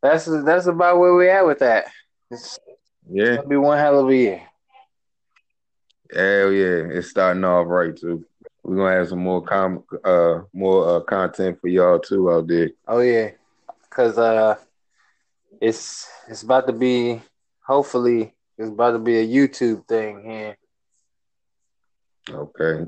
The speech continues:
Speaker 2: and that's a bet.
Speaker 1: So, yeah, that should be interesting. And also, we're branching out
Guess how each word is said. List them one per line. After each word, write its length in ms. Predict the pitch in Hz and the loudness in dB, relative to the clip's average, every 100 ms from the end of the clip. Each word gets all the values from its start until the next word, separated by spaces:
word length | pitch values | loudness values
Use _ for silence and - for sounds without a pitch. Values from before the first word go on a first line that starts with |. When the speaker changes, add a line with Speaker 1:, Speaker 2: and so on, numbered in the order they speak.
| 76 | -10
Speaker 2:
and 180 | 76 | -6
that's 180 | 82 85 | -6 -6
a 40 | 80 78 | -8 -2
bet. 200 | 82 87 - - - - - - | 0 0 -4 -14 -14 -16 -16 -4
Speaker 1:
So, 420 | 123 117 113 113 _ _ _ _ _ _ _ _ _ _ _ 113 | 2 4 2 -2 _ _ _ _ _ _ _ _ _ _ _ -2
yeah, 200 | 117 110 | 0 2
that 180 | 117 | 0
should 160 | - 110 | -2 -6
be 160 | 113 113 | -2 -2
interesting. 560 | 110 110 107 107 110 - _ _ _ - | -2 -2 -2 -2 -8 -8 _ _ _ -2
And 400 | 131 147 135 127 | 0 2 0 0
also, 640 | 120 135 135 127 120 113 | 0 0 2 4 4 2
we're 420 | 98 113 117 113 | -2 -2 0 0
branching 420 | 131 135 131 127 123 | 0 0 -2 -4 0
out 280 | 123 110 | 0 0